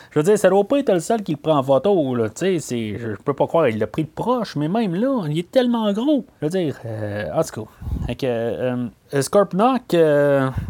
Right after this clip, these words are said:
c'est le, le robot, dans le fond, qui l'avait là, euh, qui était comme parti, là, de, de lui, qui s'était détaché du, de, de Decepticon du début.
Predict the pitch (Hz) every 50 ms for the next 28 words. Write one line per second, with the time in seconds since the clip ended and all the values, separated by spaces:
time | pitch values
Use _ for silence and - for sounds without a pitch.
0 | - - - _ - - - - 147 135 123 127 131 127 131 131 135 139 139 156
1 | 147 156 208 233 202 170 165 143 131 180 190 190 - 160 135 131 127 139 139 135
2 | 131 123 120 120 117 110 107 104 104 - - _ - - 113 - 123 - 156 151
3 | 135 - 123 110 - - - - 170 165 151 147 143 135 123 117 117 - 117 117
4 | 131 120 123 175 202 190 - - 117 - 127 120 127 123 120 - 120 113 - -
5 | 160 151 143 127 123 120 107 - - - 117 104 117 113 110 - 123 - - -
6 | 151 160 147 117 120 117 147 208 208